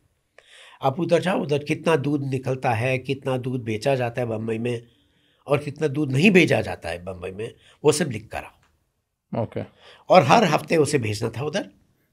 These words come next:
Speaker 2: तो आनंद से दूध बम्बई में बिकता था?
Speaker 1: हाँ।
Speaker 2: And आनंद वही जगह है जहाँ पे अमूल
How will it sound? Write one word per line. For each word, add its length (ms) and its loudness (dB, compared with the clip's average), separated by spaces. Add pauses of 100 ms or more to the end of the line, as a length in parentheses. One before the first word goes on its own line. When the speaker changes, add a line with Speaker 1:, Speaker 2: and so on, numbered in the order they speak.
Speaker 2:
तो 60 4
आनंद 440 6
से 140 8
दूध 220 8
बम्बई 380 6
में 140 4
बिकता 260 2
था? 200 -2
Speaker 1:
हाँ। 500 -10
Speaker 2:
And 100 8
आनंद 500 6 (160)
वही 180 10
जगह 200 6
है 80 8
जहाँ 140 8
पे 80 6
अमूल 340 10